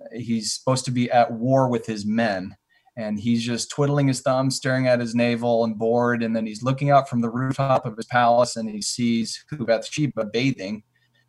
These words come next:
And the lust of the eyes led to him lusting in his heart and having to have her. And we know the whole story. He breaks all the Ten Commandments from, from that one instance where he compromised when he should have been doing the work of the Lord, but he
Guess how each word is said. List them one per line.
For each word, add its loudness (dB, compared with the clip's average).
And -2
the -6
lust 2
of 0
the 2
eyes 4
led 2
to 0
him 0
lusting 2
in 0
his -4
heart 4
and -8
having 0
to 0
have 0
her. -2
And -4
we -4
know 0
the -6
whole -6
story. -6
He -8
breaks -6
all 2
the -4
Ten -2
Commandments -8
from, -6
from -8
that -4
one -2
instance -6
where -2
he -2
compromised 0
when -2
he -4
should -2
have 0
been -2
doing 2
the 2
work 0
of -4
the 0
Lord, 0
but -4
he -4